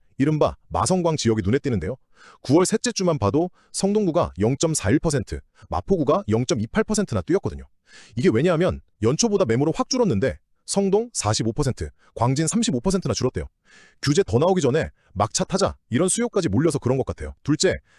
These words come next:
가계대출 늘어나는 속도는 확실히 느려졌어요. 구월 들어서 보니까 오 대 은행 가계대출 증가폭이 전달의 한 십 분의 일 수준으로 뚝 떨어졌거든요. 이건 지난 유월 말에 나왔던 주택담보대출, 그 주담대 육억 한도 제한 같은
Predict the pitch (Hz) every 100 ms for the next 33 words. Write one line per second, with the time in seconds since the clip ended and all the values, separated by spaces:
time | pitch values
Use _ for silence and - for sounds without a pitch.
0 | _ - 139 214 - 160 135 151 151 175
1 | 175 170 - - 233 202 120 110 85 71
2 | _ _ _ _ - 139 196 160 147 113
3 | 107 151 80 - _ 104 131 180 143 156
4 | 180 110 139 147 127 110 113 - 131 117
5 | - - 123 123 143 156 170 156 - 233
6 | 170 160 185 165 123 - - 208 185 -
7 | 80 71 - _ _ 117 190 147 175 117
8 | 185 190 170 117 110 156 101 - - 185
9 | 156 139 104 - 69 - 101 127 151 147
10 | 151 101 151 - 214 208 131 120 104 -
11 | 151